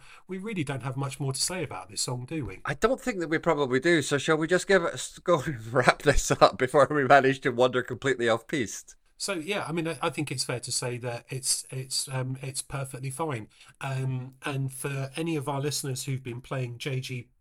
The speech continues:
Speaker 1: uh, Bingo, um, we've had pep, perfunctory, and pretentious. So we've almost certainly had all the P's that were on your scorecard, folks.
Speaker 2: Excellent. Yeah, I'm very happy that you've been keeping track. That just makes me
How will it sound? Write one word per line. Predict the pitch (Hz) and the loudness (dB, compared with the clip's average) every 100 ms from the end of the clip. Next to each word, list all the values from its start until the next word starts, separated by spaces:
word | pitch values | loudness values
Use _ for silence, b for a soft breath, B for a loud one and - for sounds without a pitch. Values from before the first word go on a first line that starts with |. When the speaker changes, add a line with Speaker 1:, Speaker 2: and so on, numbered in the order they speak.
| _ | _
Speaker 1:
uh, | 127 120 | -8 -6
Bingo, | - 151 135 104 101 - b b b | -4 -2 -2 -4 -8 -12 b b b
um, | 120 117 127 | -10 -8 -6
we've | 131 135 | -6 -6
had | - 123 - | -6 -6 -6
pep, | 175 165 - | -10 -10 -14
perfunctory, | - 131 151 135 - 143 131 | -14 -4 -4 -4 -6 -6 -6
and | 143 135 | -4 -2
pretentious. | 131 - 175 165 - - - - - b b - | -4 -6 -6 -6 -8 -8 -6 -6 -6 b b -6
So | - 131 | -2 -2
we've | 127 135 | -2 -2
almost | 165 165 - | -2 0 0
certainly | 160 143 | 0 -2
had | 135 135 135 | -2 -4 -4
all | 160 160 | -4 -2
the | 151 | -2
P's | - 165 143 131 | -2 -4 0 0
that | - 135 | 0 -2
were | 143 | -2
on | 139 | 0
your | 135 131 | 0 -2
scorecard, | - 143 127 107 95 | -2 -4 -4 -8 -10
folks. | - 123 131 - - _ | -8 -8 -6 -8 -8 _
Speaker 2:
Excellent. | 120 131 - 85 95 | 4 4 2 -4 -2
Yeah, | 135 117 | 2 4
I'm | 127 | 2
very | 117 151 143 | 4 4 6
happy | 151 - 135 | 6 6 2
that | 92 | 2
you've | 123 101 | 0 -2
been | 123 | -2
keeping | 120 113 107 | 0 0 -2
track. | 101 110 87 - | 0 0 0 0
That | 107 | -2
just | - 104 | -2 -4
makes | 120 107 - | -2 -2 -2
me | 107 110 | -4 -4